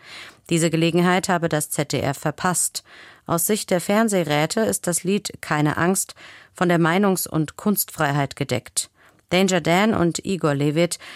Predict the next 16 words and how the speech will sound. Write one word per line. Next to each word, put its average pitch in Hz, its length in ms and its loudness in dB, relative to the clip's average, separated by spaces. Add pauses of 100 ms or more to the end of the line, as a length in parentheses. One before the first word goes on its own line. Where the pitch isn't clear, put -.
(120)
sollten 170 320 0
ursprünglich 185 640 0
in 147 100 0
der 143 120 0
Satiresendung 151 840 0
Die 151 180 -4
Anstalt 160 560 0
auftreten. 123 760 -4 (400)
Die - 100 -8
Z-D-F-Geschäftsleitung 170 1300 0
lud 202 180 -2
die 165 80 0
beiden 147 320 0
jedoch 139 400 -4
wieder 139 300 0
aus, 165 220 0